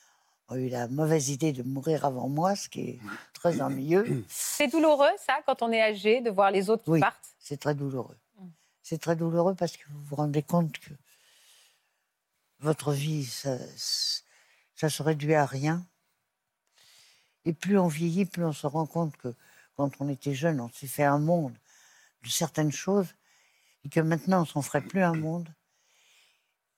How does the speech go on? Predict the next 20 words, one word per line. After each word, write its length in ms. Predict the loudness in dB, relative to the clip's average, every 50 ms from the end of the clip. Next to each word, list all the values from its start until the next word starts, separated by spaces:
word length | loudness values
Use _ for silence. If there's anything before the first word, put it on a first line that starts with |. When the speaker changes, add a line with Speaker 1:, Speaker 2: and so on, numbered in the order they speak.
| _
Speaker 1:
et 60 | -16 -8
qu'on 240 | -4 -2 0 2 2
a 60 | 0 -2 -6 -14 -14 -10
travaillé, 680 | -4 0 0 2 4 2 2 4 4 4 4 2 0 _ _ _ _ _ _ _ _ _ _ _ _ -4
qu'on 120 | -2 2 2
a 80 | 2
vécu 580 | 2 2 2 0 0 -2 -2 0 0 0 0 -2 _ _ _ _ _ _ _ _ _ -20 -20 _ _ -20 -20 _ _ _ _ _ -2 -2 -2
et 40 | 0
qu'on 140 | -2 -2 0
n'a 140 | 0 0
pas 220 | 0 2 2 2 2
vraiment 420 | 2 0 0 0 2 2 0 -2
vécu 460 | -2 -2 -2 -2 -2 -4 -6 -8 -8
comme 180 | -6 -6 -6 -6
on 120 | -4 -2
aurait, 220 | -2 -2 -2 -4 -6 -6 -12 _ _ _ _ _ _ _ _ _ -6
aurait 220 | -4 -2 -2 -2
fallu 300 | -2 -2 -2 -2 -2 -4
qu'on 160 | -4 -4 -4
vive. 320 | -4 -6 -8 -12 -12 -16